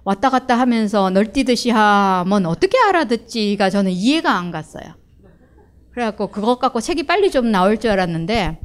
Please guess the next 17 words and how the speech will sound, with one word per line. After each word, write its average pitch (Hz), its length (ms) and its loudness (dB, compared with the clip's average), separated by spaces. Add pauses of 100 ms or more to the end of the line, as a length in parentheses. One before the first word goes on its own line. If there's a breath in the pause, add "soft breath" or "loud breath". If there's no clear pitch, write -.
(640)
완전히 285 460 0
다시 233 280 -4
쓰게 175 880 -10 (100)
되더라고요. 165 480 -10
그러니까 - 180 -12
이 170 60 -8
구전으로 302 640 2
하는 202 260 -2
것하고 165 720 -2 (380 soft breath)
이 180 160 -2
문자는, 190 720 0 (180)
그러니까 143 200 -2
뇌에서 226 380 2
다른 180 280 0
쪽에서 349 280 2
나오는 170 320 0
거라, 160 580 -4